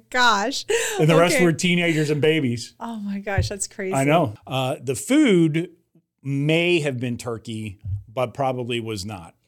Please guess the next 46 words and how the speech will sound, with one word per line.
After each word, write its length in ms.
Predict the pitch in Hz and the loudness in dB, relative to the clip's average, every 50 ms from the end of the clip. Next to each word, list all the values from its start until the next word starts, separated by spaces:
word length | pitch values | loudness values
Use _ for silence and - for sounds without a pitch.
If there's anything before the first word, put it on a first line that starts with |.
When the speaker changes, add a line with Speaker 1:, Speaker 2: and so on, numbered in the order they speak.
| - - - - - | -18 -18 -18 -2 2
Speaker 1:
I 260 | 202 247 427 - - - | 4 4 4 2 0 0
actually 400 | - 208 202 - - - 196 180 | 0 0 2 2 0 -2 -2 -4
know 220 | 175 170 165 165 160 | -4 -6 -6 -6 -6
that 280 | - - - - - _ | -6 -8 -8 -10 -12 _
as 180 | - 175 175 - | -4 -2 -2 -2
well. 220 | 170 - - - - | -4 -8 -8 -10 -4
Speaker 2:
I 140 | - 196 202 | 0 2 2
Speaker 1:
I, 40 | |
Speaker 2:
know. 100 | 196 190 | 2 2
I 80 | - 202 | 2 2
Speaker 1:
I 60 | 202 | 0
Speaker 2:
think 120 | 147 123 131 | 0 0 -2
a 40 | 123 | -2
lot 160 | 117 120 117 | 0 0 -2
of 80 | 107 113 | -2 -4
Americans 500 | 110 107 104 101 98 - 107 98 - - | -6 -6 -6 -8 -10 -10 -12 -12 -12 -10
do 220 | - 107 101 95 | -8 -8 -8 -8
at 80 | 92 - | -10 -14
this 120 | - - | -8 -6
Speaker 1:
It's 100 | 254 - | -6 -4
Speaker 2:
point. 100 | - - | -2 2
Speaker 1:
probably 160 | - 539 381 | 4 4 4
fish, 560 | - - - 247 240 - - - - - - | 4 2 2 2 2 2 2 2 0 0 0
right? 340 | 180 175 202 240 254 - - - - | 0 2 2 2 2 0 -4 -6 -4
I 60 | 233 | 0
mean, 180 | 233 233 226 208 | 2 2 2 4
they're 120 | 233 214 | 4 4
right 160 | 220 247 294 - | 4 2 2 2
by 100 | 269 208 | 0 0
the 80 | 196 | 0
water. 380 | 196 240 294 196 - - - 123 110 | 0 2 2 2 0 0 -6 -4 0
Speaker 2:
There 180 | 131 127 127 127 | 0 0 2 2
was 260 | 135 135 135 123 107 | 2 0 0 0 -2
a 60 | 123 | -4
lot 260 | 123 123 123 123 123 | -2 0 0 0 0
of 160 | 120 101 - | 0 -6 -8
cod 580 | - 170 170 156 156 147 143 143 139 139 131 135 131 - 143 | -2 0 2 4 6 6 4 4 2 0 -2 -4 -8 -8 -6
and 380 | 131 127 123 120 117 113 107 | -6 -4 -4 -4 -4 -4 0
bass, 560 | 120 135 131 127 127 135 127 - - - - - _ _ - | 0 2 2 2 0 0 0 -2 -2 -4 -6 -12 _ _ -10
mostly 500 | 127 127 131 131 - - 135 131 131 127 | -2 0 0 0 0 0 0 -2 -2 -2
those 300 | 117 123 120 123 120 - | -4 -4 -6 -6 -6 -4
types 240 | 131 123 - - 127 | -4 -6 -4 -6 -12
of 80 | 104 | -8
fish. 200 | - 135 127 127 | -4 -2 0 2
Speaker 1:
Yeah. 220 | 202 185 160 151 156 - - - _ _ 123 | 4 2 2 2 0 -6 -16 -20 _ _ -6
Speaker 2:
But, 580 | 113 180 208 208 165 160 151 151 - - _ | 2 6 6 8 8 6 4 2 -6 -16 _